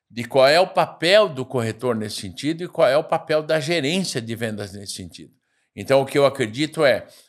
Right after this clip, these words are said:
a partir do momento que se entende desta união,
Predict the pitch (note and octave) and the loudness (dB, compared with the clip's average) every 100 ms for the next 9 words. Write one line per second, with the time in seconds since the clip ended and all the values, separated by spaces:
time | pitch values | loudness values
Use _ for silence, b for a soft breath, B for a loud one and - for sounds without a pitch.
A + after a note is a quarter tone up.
0 | B A2+ A#2+ B2+ - E3+ F3+ F3 D3+ C3+ | B 0 2 0 0 -4 2 2 2 -2
1 | A#2 A#2 A#2 - D3 B2 - E3 D#3+ C3 | -4 -8 -6 -4 -4 -6 -2 0 0 -6
2 | G#2+ F#2 _ _ _ _ G2+ C3 A2+ - | -10 -14 _ _ _ _ 0 2 0 0
3 | A2 A2 C#3+ D#3 D3 G3+ | 0 0 0 2 2 2